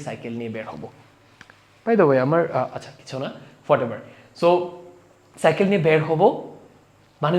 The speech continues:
হচ্ছে এইবার এই চ্যাপ্টারের এক্সামে কি কি কোশ্চেন আসতে পারে, এগুলো নিজে হাতে সলভ করে এক্সপেরিয়েন্স করে দেখবো যে আমার কোথায় ভুল হচ্ছে বা আমি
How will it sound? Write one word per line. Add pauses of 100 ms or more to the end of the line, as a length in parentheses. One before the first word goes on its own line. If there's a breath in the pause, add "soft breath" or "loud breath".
হচ্ছে (220)
এইবার (120)
এই
চ্যাপ্টারের (640)
এক্সামে (160)
কি
কি (100)
কোশ্চেন
আসতে
পারে,
এগুলো (340)
নিজে (400)
হাতে (480)
সলভ (160)
করে (120)
এক্সপেরিয়েন্স (100)
করে (100)
দেখবো
যে
আমার (160)
কোথায়
ভুল
হচ্ছে (100)
বা (400 loud breath)
আমি